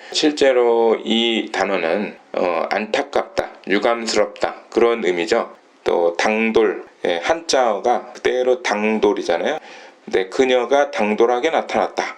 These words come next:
이렇게 말을 하면은 상대방에 대해서 안 좋게 이야기한 것처럼 들리잖아요. 하지만 이 당돌이라는 의미는 일본에서는 갑자기라는 의미로 쓰죠. 그래서 이런 것도 false friend라고 할 수 있고,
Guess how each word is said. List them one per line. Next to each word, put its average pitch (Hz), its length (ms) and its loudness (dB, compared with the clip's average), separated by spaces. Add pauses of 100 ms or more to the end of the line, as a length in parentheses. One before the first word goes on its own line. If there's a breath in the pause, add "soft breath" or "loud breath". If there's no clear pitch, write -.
이렇게 127 300 0
말을 98 260 0
하면은 101 520 0 (140)
상대방에 156 500 2
대해서 95 280 0
안 104 240 0
좋게 98 960 0 (320)
이야기한 110 420 0
것처럼 85 600 -2
들리잖아요. 92 640 0 (300 loud breath)
하지만 104 500 -2
이 92 220 2
당돌이라는 101 1080 0 (440 loud breath)
의미는 87 560 -2 (160)
일본에서는 98 680 -2
갑자기라는 85 920 -2 (140)
의미로 87 960 0
쓰죠. - 320 -2
그래서 87 380 -2 (160)
이런 90 320 -2
것도 123 440 -2
false 143 380 -2
friend라고 95 580 -2
할 98 100 -6
수 - 140 -4
있고, - 380 -2